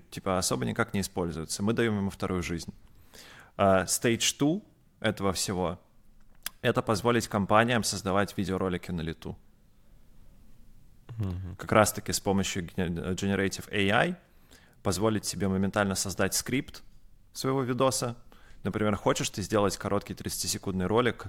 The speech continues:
Speaker 1: как конвержен помогает больше зарабатывать денег? Вот
Speaker 2: Мгм.
Speaker 1: через HipClip ты сможешь сгенерить себе сценарий для этих тридцати секунд.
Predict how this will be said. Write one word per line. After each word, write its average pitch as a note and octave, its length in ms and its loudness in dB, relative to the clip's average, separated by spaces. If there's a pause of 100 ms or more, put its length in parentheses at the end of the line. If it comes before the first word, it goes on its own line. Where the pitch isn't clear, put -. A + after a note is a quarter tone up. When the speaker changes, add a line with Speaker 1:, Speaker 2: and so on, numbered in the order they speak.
(140)
Speaker 1:
как - 180 -6
конвержен G2 560 0
помогает F#2 480 0
больше F#2 260 -4
зарабатывать F2+ 560 -2
денег? F2 400 -6 (1300)
Вот A#2+ 160 6
Speaker 2:
Мгм. G#2 80 2
Speaker 1:
через G#2 260 2
HipClip A#2 380 -2
ты - 80 -6
сможешь G2+ 380 0
сгенерить F#2+ 400 -2
себе F2+ 460 0
сценарий G2 600 0 (640)
для A2+ 140 4
этих A#2 180 -2
тридцати - 400 -4
секунд. - 460 -4